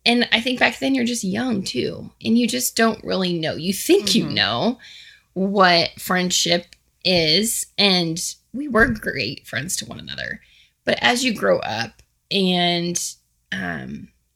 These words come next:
Speaker 1: just within, there's this desire and this need to,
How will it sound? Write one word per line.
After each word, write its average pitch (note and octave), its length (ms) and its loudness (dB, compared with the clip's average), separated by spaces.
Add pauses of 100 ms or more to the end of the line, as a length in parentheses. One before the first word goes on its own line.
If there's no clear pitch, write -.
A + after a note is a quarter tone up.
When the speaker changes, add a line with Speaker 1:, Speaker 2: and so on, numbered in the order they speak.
(1080)
Speaker 1:
just A#3 380 2
within, G3 960 2 (140)
there's G3+ 340 2 (200)
this F3+ 460 0
desire F#3+ 500 0
and F3 200 0
this F3 220 -4
need F#3+ 640 0 (120)
to, D#3+ 720 -2